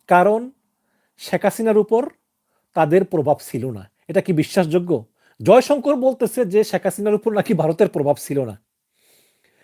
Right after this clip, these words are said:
এবং জয়শঙ্কর আরও বলেন যে তারা শুধু হাসিনাকে পরামর্শ দিতে পারতেন।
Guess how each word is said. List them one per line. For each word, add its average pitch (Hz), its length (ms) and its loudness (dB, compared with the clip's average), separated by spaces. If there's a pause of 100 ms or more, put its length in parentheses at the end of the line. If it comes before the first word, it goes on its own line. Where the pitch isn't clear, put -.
(300)
এবং 220 300 2
জয়শঙ্কর 240 300 2
আরও 240 100 4
বলেন 220 300 2
যে 170 240 -2 (580)
তারা 208 220 4
শুধু 254 420 -4 (180)
হাসিনাকে 247 640 -4 (360)
পরামর্শ 262 600 2
দিতে 196 220 -2
পারতেন। 113 380 -4